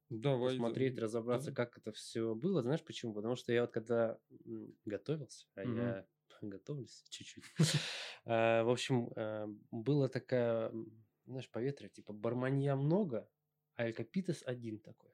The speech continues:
Speaker 2: Вот я когда общался, и все такие, ну, как бы вот много всего, а вот Эль Капитас, он такой особенный. И вот почему он такой особенный, что, э, как ты мотивируешь сотрудников, почему у тебя вот происходит то, что происходит – вот это, а,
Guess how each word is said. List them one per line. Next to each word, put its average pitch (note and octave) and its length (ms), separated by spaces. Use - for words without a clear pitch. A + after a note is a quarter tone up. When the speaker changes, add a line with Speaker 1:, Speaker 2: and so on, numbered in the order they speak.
Speaker 2:
Вот - 120
я G#2 60
когда G#2+ 220
общался, G#3 500
и G#2 80
все - 160
такие, A2 320
ну, D#3 160
как B2+ 200
бы A#2 80
вот A#2 120
много A#2+ 480
всего, F3 360
а A2 60
вот G#2+ 140
Эль A2+ 140
Капитас, F#3 400
он C3 120
такой - 260
особенный. - 540
И A#2 100
вот C3+ 180
почему G#3 440
он D#3 120
такой A2 300
особенный, C#3+ 580
что, D#3 680
э, - 20
как D#3+ 280
ты E3+ 120
мотивируешь D#3+ 640
сотрудников, A2 640
почему D3+ 640
у C3+ 60
тебя C3+ 420
вот B2+ 180
происходит B2 540
то, C3 140
что - 160
происходит – C3+ 640
вот A#2 240
это, E3+ 220
а, A#2+ 80